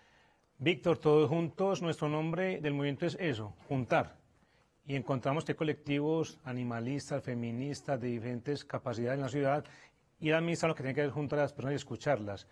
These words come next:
con propósitos comunes, llegar a acuerdos comunes para que las cosas funcionen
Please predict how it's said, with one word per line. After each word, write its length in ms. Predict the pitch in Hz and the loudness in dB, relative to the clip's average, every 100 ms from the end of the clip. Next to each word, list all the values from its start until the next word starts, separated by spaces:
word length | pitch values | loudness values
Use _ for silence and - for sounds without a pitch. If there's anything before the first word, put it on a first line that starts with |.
| - _ | -20 _
con 160 | - 135 | -6 -2
propósitos 460 | 139 127 139 151 - | -2 0 0 0 0
comunes, 500 | 131 139 170 165 - | -4 -2 -2 -2 -4
llegar 220 | 131 127 | -4 -2
a 40 | 139 | -2
acuerdos 280 | 156 147 | 0 -4
comunes 520 | - 131 160 170 151 - | -2 -4 -2 -2 -4 -2
para 200 | 131 123 | -4 -2
que 140 | - | -4
las 100 | - | -4
cosas 220 | 135 147 | -2 -2
funcionen 520 | 156 143 156 147 156 | -2 0 0 0 -2